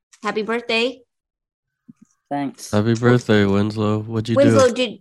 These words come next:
Speaker 1: did you know that
Speaker 2: Uh,
Speaker 1: your game won last episode?
Speaker 2: Yeah. Yeah, we were listening to it. Uh,
Speaker 1: Oh, well, congratulations.
Speaker 2: mm,
Speaker 3: That's
Speaker 2: thanks.
Speaker 3: a birthday gift.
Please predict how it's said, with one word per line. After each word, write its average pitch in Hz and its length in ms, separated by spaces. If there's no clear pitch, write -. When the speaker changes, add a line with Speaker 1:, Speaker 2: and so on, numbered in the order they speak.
Speaker 1:
did 233 180
you 247 100
know 233 280
that 226 160
Speaker 2:
Uh, 160 200
Speaker 1:
your 214 140
game 208 380
won 202 220
last 202 340
episode? - 500
Speaker 2:
Yeah. 180 500
Yeah, 208 240
we 214 160
were 220 140
listening 208 540
to 175 180
it. 151 260
Uh, 190 240
Speaker 1:
Oh, 247 40
well, 240 260
congratulations. 196 960
Speaker 2:
mm, - 220
Speaker 3:
That's 143 180
Speaker 2:
thanks. 90 140
Speaker 3:
a - 20
birthday 95 320
gift. 95 480